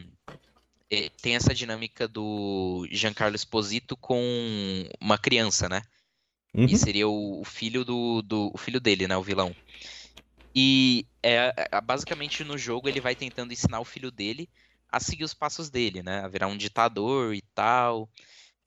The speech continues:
Speaker 1: Mas, cara, sinceramente a mecânica, eu, eu acho que, a mecânica não, desculpa. Eu acho que a dinâmica, ela não funcionou tão bem entre pai e filho.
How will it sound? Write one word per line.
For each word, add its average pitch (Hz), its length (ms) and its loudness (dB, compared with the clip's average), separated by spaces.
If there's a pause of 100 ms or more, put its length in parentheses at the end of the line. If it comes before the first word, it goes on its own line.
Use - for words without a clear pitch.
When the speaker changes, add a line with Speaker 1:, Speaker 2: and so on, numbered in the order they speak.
(540)
Speaker 1:
Mas, 214 420 2
cara, 151 380 2
sinceramente 180 680 -4
a 185 80 -2
mecânica, 175 720 -6
eu, 123 200 0
eu 135 160 4
acho 143 200 0
que, 120 260 -4
a 98 60 0
mecânica 120 400 -4
não, 98 120 -6
desculpa. - 400 -10 (540)
Eu 104 140 4
acho 117 180 2
que - 60 2
a 147 40 2
dinâmica, 135 460 -6
ela 117 140 0
não 117 100 -6
funcionou 143 460 -4
tão 107 220 -2
bem 92 220 -4
entre 123 200 -8
pai 98 260 2
e - 20 0
filho. 101 340 -10